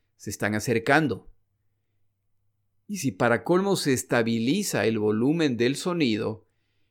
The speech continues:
es muy probable que los han localizado y las explosiones de las cargas de profundidad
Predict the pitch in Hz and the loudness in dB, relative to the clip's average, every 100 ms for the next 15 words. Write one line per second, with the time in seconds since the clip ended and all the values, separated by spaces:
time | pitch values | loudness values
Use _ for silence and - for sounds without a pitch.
0 | _ - 98 117 139 156 143 135 151 151 | _ -14 -4 -2 2 6 6 8 6 4
1 | 151 120 110 120 120 131 123 147 151 143 | 2 0 0 0 -2 -2 0 2 2 0
2 | 117 101 101 - _ _ _ _ _ - | -2 -2 -4 -8 _ _ _ _ _ -4
3 | 104 101 110 - 113 104 120 120 123 107 | -4 -2 -6 -6 -6 -2 -2 0 0 -2
4 | - 123 117 117 113 113 113 120 113 113 | -2 0 0 0 -2 -2 -4 -2 -2 0
5 | 107 110 | 0 -2